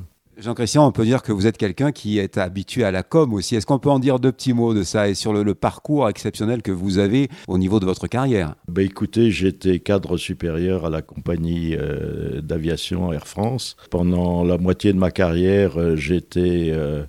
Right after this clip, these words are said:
Speaker 2: affecté dans des postes à l'étranger. Euh, j'étais notamment à Tokyo, j'étais à Francfort, à Düsseldorf,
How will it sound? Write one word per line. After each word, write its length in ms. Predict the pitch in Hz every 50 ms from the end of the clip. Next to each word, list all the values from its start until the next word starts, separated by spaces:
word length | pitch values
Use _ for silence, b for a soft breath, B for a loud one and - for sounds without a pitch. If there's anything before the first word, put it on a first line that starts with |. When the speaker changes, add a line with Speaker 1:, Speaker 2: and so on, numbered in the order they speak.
| -
Speaker 2:
affecté 760 | - 67 80 80 - 92 87 - - - - 95 90 92 90 85
dans 180 | 78 85 82
des 120 | 82 85 82
postes 360 | - - 98 90 - - -
à 80 | 85
l'étranger. 840 | 82 85 82 - - 82 82 78 69 80 87 95 104 110 113 113 107
Euh, 280 | 98 90 85 80 80 78
j'étais 400 | 67 71 82 78 - - 90 82
notamment 520 | 82 80 - 82 82 80 82 82 82 82
à 60 | 82
Tokyo, 800 | 80 - 95 85 - - 104 104 104 101 107 113 113 110 110 107
j'étais 760 | 95 76 82 87 85 - _ - 87 87 85 82 82 85 82
à 120 | 82 78 76
Francfort, 840 | - - - 92 80 - - - 104 98 101 107 110 110 98 95
à 80 | 90 85
Düsseldorf, 880 | 78 82 87 - - 92 92 85 78 87 98 110 117 113 - - _